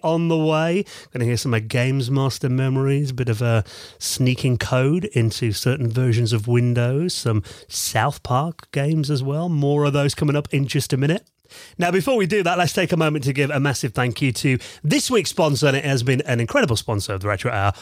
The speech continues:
all throughout twenty twenty-three. But I want to say a massive thank you to our amazing pals at Shopify. Now,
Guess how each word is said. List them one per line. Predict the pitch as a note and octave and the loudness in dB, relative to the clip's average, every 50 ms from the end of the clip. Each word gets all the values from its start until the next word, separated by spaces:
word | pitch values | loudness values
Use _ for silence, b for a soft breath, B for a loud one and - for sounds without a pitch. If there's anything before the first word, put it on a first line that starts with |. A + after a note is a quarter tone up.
| B B B | B B B
all | - D#4+ D#4+ C#4 | 2 2 2 2
throughout | - F3+ C#3+ B2 A#2+ | 4 2 2 2 2
twenty | - - B2+ A2+ G#2+ | 0 0 0 0 0
twenty-three. | - - G2+ F#2+ - - B2 A#2 A#2 A2+ G#2 | 0 -4 -4 -4 -4 0 2 2 4 2 2
But | - - - - | 0 -6 -10 -4
I | D#3 | -2
want | C#3+ C#3+ | 0 0
to | C3+ | 0
say | - C#3+ B2+ | 0 0 0
a | B2+ A#2+ | 0 2
massive | B2 D3+ E3 - - D#3 A#2+ | 2 2 0 0 0 0 0
thank | - C3+ A#2+ A#2 G#2 - | 0 0 0 0 0 0
you | A#2+ A2+ G#2 B B B B | -2 -2 -2 B B B B
to | - - - | -4 -2 -2
our | - D3 C3+ B2+ B2 - _ _ _ _ - | 0 0 0 0 -2 -4 _ _ _ _ -2
amazing | E3+ G3 A#3+ A#3+ - G3+ F3 | 0 0 0 0 0 0 0
pals | - D3+ C#3+ C3+ C3 B2+ A#2+ - - | 0 0 0 2 2 0 -2 -2 -4
at | C#3 A#2+ - | -6 -6 -4
Shopify. | - - - - - - A#3+ A3+ - G3 - - - A#2+ G#2 F#2+ F#2 F2+ F2+ F2 B B B B B B | -4 -4 -4 -2 -2 -2 -2 0 0 -2 -2 0 0 0 0 0 -2 -4 -6 -8 B B B B B B
Now, | - C#3 C#3 C#3+ D3 | 0 2 2 2 2